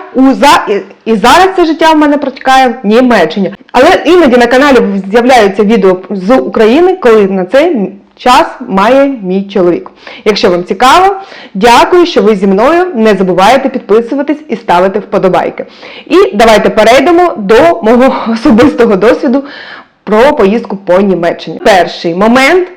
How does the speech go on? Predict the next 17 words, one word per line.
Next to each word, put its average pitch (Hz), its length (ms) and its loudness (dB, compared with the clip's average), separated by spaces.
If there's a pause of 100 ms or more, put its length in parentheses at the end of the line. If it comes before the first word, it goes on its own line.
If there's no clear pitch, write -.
якщо 285 520 2
ви 196 440 0 (500)
будете 269 460 2
проживати 262 600 2
в 208 60 0
Німеччині 214 580 0
десь 226 280 0
якийсь 247 360 -2
визначений 202 600 0
час, 277 300 2 (240)
хоча 262 440 2
б 170 100 -4
два 208 280 0
місяці, 254 640 0 (240)
я 208 420 2
рекомендую 202 720 2
вам 226 320 2